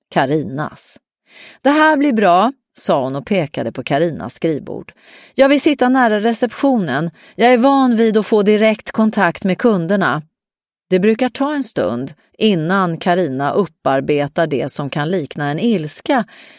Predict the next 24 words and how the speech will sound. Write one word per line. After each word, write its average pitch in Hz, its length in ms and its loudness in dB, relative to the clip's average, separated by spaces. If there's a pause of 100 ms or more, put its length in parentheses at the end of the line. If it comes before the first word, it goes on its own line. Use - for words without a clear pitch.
men 196 220 2
nu 147 200 0
gick 123 280 -6
det 165 80 4
undan. 156 580 -4 (720)
"Alltså, 196 240 2
jag 180 140 4
har 214 60 4
suttit 214 420 0
där 151 200 2
några 165 360 0
år 143 460 0 (220)
och - 180 0
det 214 80 4
här 180 200 4
är 202 40 4
ju 262 80 4
inget 180 280 0
snabbköp 196 960 2 (260)
där 196 140 4
kunderna 208 640 2
kommer 185 320 0
till 196 160 -2
kassan. - 760 -4